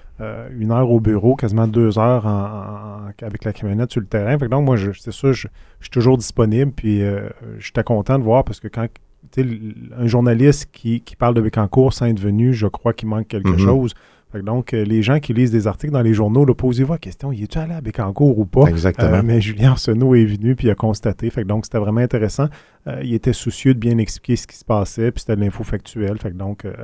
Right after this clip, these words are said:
Speaker 1: un article intéressant. Pour, fait que si les auditeurs l'ont pas lu, je pense que c'est, c'est intéressant d'aller lire, euh, cet article-là,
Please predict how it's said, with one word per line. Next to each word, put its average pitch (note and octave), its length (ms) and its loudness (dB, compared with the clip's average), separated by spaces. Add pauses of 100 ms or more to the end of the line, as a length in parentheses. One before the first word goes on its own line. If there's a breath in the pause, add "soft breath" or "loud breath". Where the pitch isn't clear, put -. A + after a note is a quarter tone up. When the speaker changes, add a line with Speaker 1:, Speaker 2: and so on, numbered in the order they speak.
(520)
Speaker 1:
un A2+ 40 -14
article A2+ 360 -6
intéressant. G#2+ 440 -2
Pour, A#2+ 240 -4
fait G#2+ 120 -6
que - 120 -14
si - 180 -18
les A2+ 180 0
auditeurs B2 320 2
l'ont A#2 120 4
pas A2 140 2
lu, B2 160 2
je - 80 -14
pense B2 220 -6
que A2+ 80 -2
c'est, G#2 300 -6
c'est A#2 180 -8
intéressant G#2 420 -2
d'aller G2 260 -4
lire, G2 260 -6
euh, F#2+ 100 -6
cet - 220 -14
article-là, C3+ 440 -6